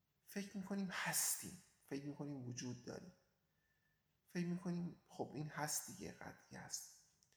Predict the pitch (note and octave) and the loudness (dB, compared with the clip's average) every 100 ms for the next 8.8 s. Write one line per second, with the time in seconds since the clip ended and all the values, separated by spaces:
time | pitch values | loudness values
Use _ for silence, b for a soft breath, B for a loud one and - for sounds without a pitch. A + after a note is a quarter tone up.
0 | b b b b b _ _ - D3 F#3+ | b b b b b _ _ 4 6 8
1 | F#3 E3 C#3 D3+ D3 F#3 F3+ E3 - D3 | 8 8 6 2 4 2 2 0 0 0
2 | D3+ D#3 F3+ F3+ F#3 E3+ D3+ C#3+ D3+ D#3+ | 2 2 0 0 0 0 0 2 2 2
3 | - - - - F#3+ B2+ C3+ C3 C#3+ C#3+ | 0 -12 -20 -10 -6 0 2 2 -2 -6
4 | - _ _ _ _ _ _ _ _ _ | -10 _ _ _ _ _ _ _ _ _
5 | _ _ _ - C3 - - C3 B2 D3 | _ _ _ -4 0 0 0 0 2 4
6 | C3 - - A#2+ A#2+ A2+ - A#2+ - - | 4 2 -2 -2 0 0 0 -2 -4 -6
7 | - - - - - C3 B2+ B2+ B2 - | -6 -4 -2 -4 -6 -8 -6 -4 -4 -6
8 | - - - - - - - - | -8 -12 -12 -14 -16 -16 -16 -18